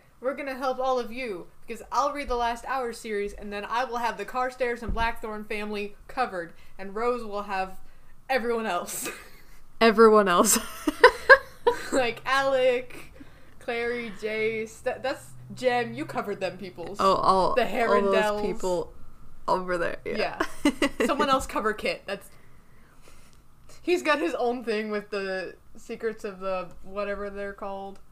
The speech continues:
Speaker 1: S-, Tales from the Shadow. No, not that one. Ghost of the Shadow Market,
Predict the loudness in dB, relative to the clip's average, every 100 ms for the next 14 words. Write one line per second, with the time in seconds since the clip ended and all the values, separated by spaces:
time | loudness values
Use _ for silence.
0 | -16 -14 -14 -14 -18 -18 -18 -18 -20 -20
1 | -20 -20 -20 -20 -20 -20 -20 -20 -20 -20
2 | -20 -20 -20 -20 -20 -8 -2 -2 -2 -6
3 | -10 -8 -8 -8 -10 -12 -8 -8 -8 -12
4 | -16 -14 -14 -14 -16 -18 -20 -20 -20 -20
5 | -20 -20 -20 _ -4 -2 -4 -10 -8 -8
6 | -6 -6 -10 -12